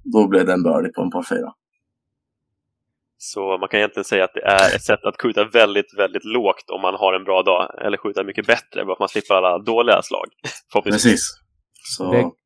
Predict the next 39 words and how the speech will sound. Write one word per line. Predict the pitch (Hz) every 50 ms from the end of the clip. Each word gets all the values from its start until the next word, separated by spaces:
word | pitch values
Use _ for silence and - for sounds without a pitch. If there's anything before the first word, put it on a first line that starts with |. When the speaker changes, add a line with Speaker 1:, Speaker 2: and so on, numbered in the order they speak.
| _ _ _ _ _ _ _ - - - - - - - - -
Speaker 3:
jag | - 113 -
tycker | - 113 123
det | 123 120
är |
ganska | 123 117 110 - 113
intressant | 101 95 - 104 92 95 - -
att | 98 95
nämna | 101 101 92 85 85 90
det | 90 87 82
i | 80 82
den | 80 82 82
här | 80 80 -
podden | - - 90 78 69 82 82
med | 82 80
tanke | 85 80 76
på | - 76
att | 73
det | - 71
finns | - -
många | 85 69 60
som, | - - - 65 65 64 _ _ -
eh, | 73 - - - - - - 85
lyssnar. | 87 90 - - - 73 71 67 - -
Och | 85
det | 80 123
är | 117
ju | 101 90 90
faktiskt | 92 87 - -
att | 78 - _ _ _ -
Scramble | - - - - - 117 104 85 76 80 85 - - - -
är | - - 85
ju | 80 82 92
inte | 98 104 - - - - _ _ _
inkluderat | - 110 90 76 71 67 67 - - _ _ _ - 107 104 107 104 78 69 67 73 92 101 -
i | - - - 80 76 71 71 -
någon | - 71 78 73 - 78 78 -
form | - 87 80 71
av | 67 69 71 73
regelsystem | 107 110 110 90 76 78 73 78 - - - 87 - - 139 131 120 104 92 90